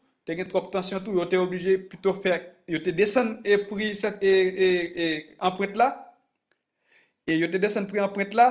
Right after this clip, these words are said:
men yo te oblije fè moun yo, yo ka l pran pou al mete nan D H L. Mwen panse nan moman sa, samdi a, ke anbasada ka wè, si wè, si wè de C P J, si wè minisè Afè Etranjè, si wè avèk la prezidansi, si wè avèk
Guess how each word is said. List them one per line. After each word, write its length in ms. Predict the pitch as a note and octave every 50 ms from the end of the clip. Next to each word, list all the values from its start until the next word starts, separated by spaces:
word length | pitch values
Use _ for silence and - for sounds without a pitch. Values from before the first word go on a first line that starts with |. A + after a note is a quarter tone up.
| B3+ B3 - - - _ _ _
men 320 | - D#3+ E3 F#3 G#3+ A#3+ A3+ G3+
yo 100 | F#3+ -
te 80 | G3+
oblije 400 | G3 G3 G3 F#3 G3 F#3 F#3+ G3 G3 -
fè 80 | A3 F#3+ F3+
moun 160 | F3 F3+ F3+
yo, 80 | F#3 F3+
yo 160 | F3 F3 F3
ka 140 | F3 F3 D#3+
l 60 | D#3+ -
pran 160 | F3+ F3 E3
pou 80 | - E3+
al 80 | D#3+
mete 160 | E3 D#3+ D#3
nan 160 | D#3 D#3 D3+ D3
D 140 | D3 C#3+ C#3
H 220 | C#3 - - B2
L. 80 | - -
Mwen 160 | - D#3+ E3
panse 160 | F#3+ F#3+ F#3+ F#3+
nan 160 | F#3 F#3 F#3
moman 240 | F#3 F#3 F3+ F3+ E3+
sa, 160 | F3+ E3+ D#3+
samdi 560 | E3+ - - - F#3+ F3 F3 E3 E3 D#3+ E3+
a, 220 | F3 F3+ F#3+ G#3 - - - _ _ _
ke 120 | - F3+ E3+ E3
anbasada 520 | D#3+ D#3+ E3 E3 - F#3+ F3 E3 E3+ E3
ka 140 | E3+ E3+ E3 D#3+
wè, 120 | D#3 D3+ D#3 - - - - F3+
si 120 | - - F3
wè, 220 | D#3+ D#3+ E3 D#3 D#3 D#3 - - - - _ _
si 180 | - - F#3+ F#3+
wè 140 | F3+ F3 E3+ E3
de 80 | E3+ D#3+
C 120 | - E3+ D#3
P 180 | - F3 D#3+ D3+
J, 120 | D3+ E3
si 160 | D#3 - F3+ F3
wè 120 | F3 E3 E3
minisè 240 | E3+ E3 - - D#3+
Afè 180 | D3+ - E3+ E3
Etranjè, 240 | E3 E3 D#3+ D3+ D3
si 120 | - F#3 F#3
wè 80 | F3
avèk 200 | E3 D#3+ D#3+ E3
la 100 | D#3+ D3+ -
prezidansi, 440 | E3+ D#3+ D#3 D#3 D3+ D#3 D3+ -
si 80 | F#3 F#3+
wè 120 | F3+ F3+
avèk 300 | E3 D#3+ D3+ D#3+ D#3+ -